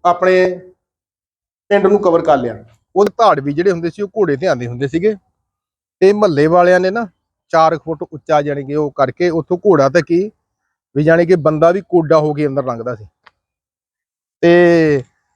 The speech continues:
ਉਹ ਵੀ ਜਾਣੀ ਕਿ ਆਪਣਾ ਉਹਨਾਂ ਨੇ ਸੁਰੱਖਿਆ ਕਰ ਲਈ।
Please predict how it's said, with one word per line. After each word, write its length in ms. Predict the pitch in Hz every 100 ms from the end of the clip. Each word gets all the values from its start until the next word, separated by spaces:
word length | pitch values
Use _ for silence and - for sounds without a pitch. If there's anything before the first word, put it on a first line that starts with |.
| _ _ _ _ -
ਉਹ 80 |
ਵੀ 80 | 208
ਜਾਣੀ 180 | 214 220
ਕਿ 100 | 208
ਆਪਣਾ 240 | 196 196 208
ਉਹਨਾਂ 200 | 220 226
ਨੇ 100 | 226
ਸੁਰੱਖਿਆ 400 | - 175 - 170
ਕਰ 160 | 160
ਲਈ। 140 | 127